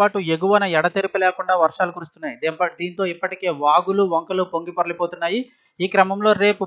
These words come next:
పదకొండున్నర వరకు ఉత్తర కోస్తా, తూర్పుగోదావరి జిల్లాల్లో ఫ్లాష్ ఫ్లడ్స్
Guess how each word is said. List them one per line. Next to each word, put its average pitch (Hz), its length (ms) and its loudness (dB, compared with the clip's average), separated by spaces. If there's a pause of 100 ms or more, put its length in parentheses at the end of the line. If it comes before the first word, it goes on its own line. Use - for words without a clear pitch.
పదకొండున్నర 185 580 2
వరకు 180 260 -2
ఉత్తర 190 160 0 (100)
కోస్తా, 190 240 2 (100)
తూర్పుగోదావరి 180 640 -2
జిల్లాల్లో 175 320 2 (100)
ఫ్లాష్ 175 420 2
ఫ్లడ్స్ 196 320 0